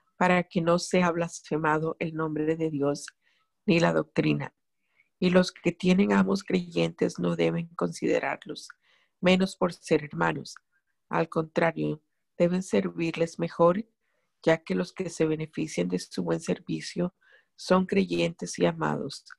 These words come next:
Esto debes enseñar y exhortar. Si alguno enseña otra cosa y no se avie-, aviene a las sanas palabras de nuestro Señor Jesucristo y a la doctrina que corresponde a la piedad,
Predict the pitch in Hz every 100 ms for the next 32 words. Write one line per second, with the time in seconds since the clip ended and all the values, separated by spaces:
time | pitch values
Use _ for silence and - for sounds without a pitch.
0 | _ _ - - 175 - 180 165 156 160
1 | - 156 - 151 151 139 147 143 - -
2 | - - 135 127 _ _ _ _ _ _
3 | - 175 170 185 202 208 202 190 180 -
4 | - 175 - 170 - 160 - - 156 156
5 | 156 - 160 156 156 156 - 156 156 160
6 | 170 170 151 - _ _ _ _ - 160
7 | 160 - 151 156 165 - 170 165 156 156
8 | 151 147 143 147 - 139 147 147 156 156
9 | - - 175 156 151 - 143 - _ _
10 | _ - 170 170 165 160 151 - 170 180
11 | 170 156 147 151 147 147 - 147 151 156
12 | 160 - 165 156 151 151